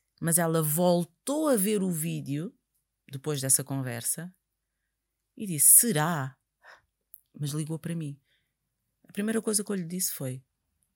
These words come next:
"Alguém ligou para ti a dizer que aquele vídeo era para ti?" Não, aquele vídeo não é para ti,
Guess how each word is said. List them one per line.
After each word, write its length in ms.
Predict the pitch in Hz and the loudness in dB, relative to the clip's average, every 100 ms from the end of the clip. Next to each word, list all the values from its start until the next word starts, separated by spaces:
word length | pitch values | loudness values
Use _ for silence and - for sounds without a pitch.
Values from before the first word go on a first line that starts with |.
| _ - | _ -6
"Alguém 400 | 156 160 185 220 | -4 0 0 0
ligou 280 | 185 175 190 | 0 -2 -2
para 180 | 170 | -2
ti 240 | 147 - 165 | -4 -4 -2
a 40 | |
dizer 220 | 156 170 | 0 0
que 60 | 170 | 0
aquele 260 | 160 190 180 | -2 0 2
vídeo 540 | 139 160 208 151 160 | 2 4 4 4 4
era 200 | 190 220 | 4 4
para 200 | - 185 | 4 2
ti?" 220 | 185 175 | 2 0
Não, 140 | 180 135 | 2 0
aquele 220 | 165 233 | 0 -2
vídeo 420 | 180 202 214 277 | 0 -2 -2 -2
não 120 | 269 | 0
é 60 | 185 | 0
para 200 | - 160 | 2 0
ti, 420 | - 202 233 - | 0 0 0 -2